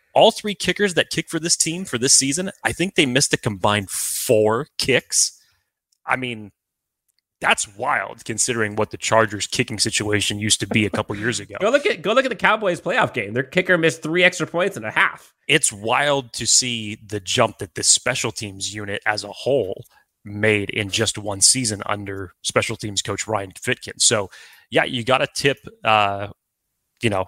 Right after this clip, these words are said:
Speaker 1: Coach Staley for the hiring in that circumstance. But still some more questions that need to be figured out.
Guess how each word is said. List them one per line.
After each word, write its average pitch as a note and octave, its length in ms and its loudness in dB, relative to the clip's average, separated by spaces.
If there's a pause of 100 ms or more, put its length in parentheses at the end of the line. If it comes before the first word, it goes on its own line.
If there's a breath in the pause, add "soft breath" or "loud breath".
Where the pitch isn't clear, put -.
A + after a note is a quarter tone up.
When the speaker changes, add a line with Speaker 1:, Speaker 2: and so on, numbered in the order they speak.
(120)
Speaker 1:
Coach A#2 240 2
Staley A2 340 0
for G#2+ 240 -8
the G2+ 80 -12
hiring G#2+ 500 0
in G2 200 -14
that A#2 220 -2
circumstance. - 800 -4 (480 soft breath)
But G#2 340 2 (1900 loud breath)
still - 340 -2
some C4 240 4
more B3 240 6
questions F#3+ 640 0
that E3 180 2
need D#3+ 240 0
to D3+ 100 -2
be D#3+ 200 0
figured D#3 460 -2
out. D3+ 460 4